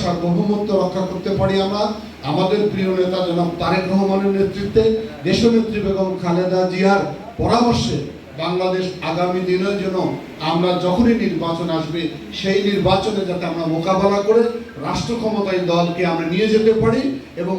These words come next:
মানুষের কল্যাণে যাতে আমরা কাজ করতে পারি। আজকের দিনে সেটি হোক আমাদের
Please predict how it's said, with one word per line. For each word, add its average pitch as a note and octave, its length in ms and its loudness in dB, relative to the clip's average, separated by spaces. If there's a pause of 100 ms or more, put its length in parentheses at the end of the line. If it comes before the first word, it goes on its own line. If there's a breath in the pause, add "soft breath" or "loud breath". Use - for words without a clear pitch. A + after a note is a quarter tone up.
(100)
মানুষের F3 340 0 (120)
কল্যাণে F#3+ 480 2
যাতে E3 220 -2
আমরা C#3 240 2
কাজ B2+ 120 -4 (100)
করতে A#2+ 320 -8
পারি। B2 160 -6 (500)
আজকের G#3 400 2
দিনে G#3 160 0 (100)
সেটি G3 260 2
হোক F3+ 120 4 (100)
আমাদের D3+ 280 -2